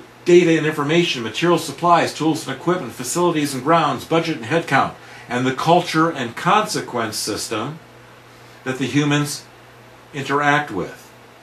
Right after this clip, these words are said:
perform within. But there's also then the process. If the process has not been designed to meet the stakeholder requirements,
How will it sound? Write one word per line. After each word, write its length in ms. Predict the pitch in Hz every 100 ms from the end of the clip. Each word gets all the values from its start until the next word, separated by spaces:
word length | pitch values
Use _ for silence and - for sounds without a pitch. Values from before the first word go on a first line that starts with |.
| - - - - -
perform 500 | 120 143 143 139 127
within. 480 | 123 123 143 120 - - - - - - - - - - - - - - - - - - - -
But 120 | 117
there's 200 | 127 120
also 360 | 139 143 - 127
then 380 | 123 123 120 -
the 80 | 113
process. 920 | - 127 131 117 - - - - - - - - - -
If 120 | -
the 80 | 123
process 560 | - 156 170 170 160
has 200 | 139 123
not 260 | 123 143 147
been 160 | 143 131
designed 560 | 127 113 135 131 131
to 100 | 113
meet 220 | 110 127
the 80 | 123
stakeholder 600 | 107 135 123 - 120 113
requirements, 840 | 104 110 151 220 147 95 101 -